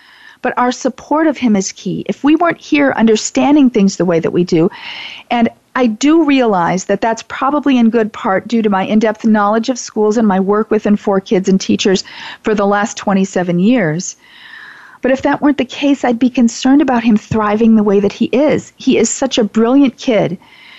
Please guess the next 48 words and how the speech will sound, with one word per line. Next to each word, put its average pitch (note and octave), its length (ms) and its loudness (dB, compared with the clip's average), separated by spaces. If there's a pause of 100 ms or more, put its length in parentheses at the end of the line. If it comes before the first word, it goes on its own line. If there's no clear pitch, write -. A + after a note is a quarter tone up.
(240)
and A3+ 120 2
he's G3+ 220 2
dedicated A#3+ 800 0
and, F3+ 200 -2 (220)
and A3+ 220 0
caring D#4 420 0
and G3 80 -2
a A3 40 -4
hard C#4+ 380 -4
worker. C#4 440 -4 (560)
But A#3+ 200 -4 (120)
part D4+ 320 -2
of F#4 100 -2
his - 240 -8
personality C#4 920 0
has A3+ 260 -4
this - 260 -2
cool, D4 440 -2
chill, B3 360 0
laid A#3 300 2
back, G#3 320 -2
in G3+ 160 -2
a G#3 80 2
really C4+ 360 2
awesome G3+ 520 2
way F#3+ 260 2
feeling. D#4 540 -2 (760)
And B3+ 260 0
I've A#3 180 -2
seen D#4 300 0
that E4+ 120 2
as E4 120 0
a C#4 60 0
family, C4+ 640 2 (380)
we've B3+ 160 2
had B3+ 220 -2
to B3+ 80 2
really B3+ 260 0
provide A#3 420 -2
a A3+ 60 4
new A3 180 4
base A#3 300 0
of G#3 80 -2
support B3 460 -2
for - 120 -2
him C#4 180 2
this F3+ 280 -2
year. D#3 240 0